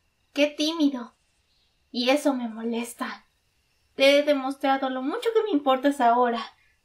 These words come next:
¿Y cómo estoy considerando seriamente la idea de no convertirte en muñeca?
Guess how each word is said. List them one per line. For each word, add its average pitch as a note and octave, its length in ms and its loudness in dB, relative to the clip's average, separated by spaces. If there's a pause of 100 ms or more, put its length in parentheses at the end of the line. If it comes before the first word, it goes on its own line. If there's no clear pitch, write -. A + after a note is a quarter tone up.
(320)
¿Y C#4 160 -6
cómo F#4 180 2
estoy B4+ 320 0
considerando D#4+ 760 2
seriamente C#4 1040 0
la C#4 140 0
idea C4 220 4
de B3+ 100 -2
no D#4 240 -2
convertirte C#4+ 640 0
en C#4 100 2
muñeca? A#3+ 640 -4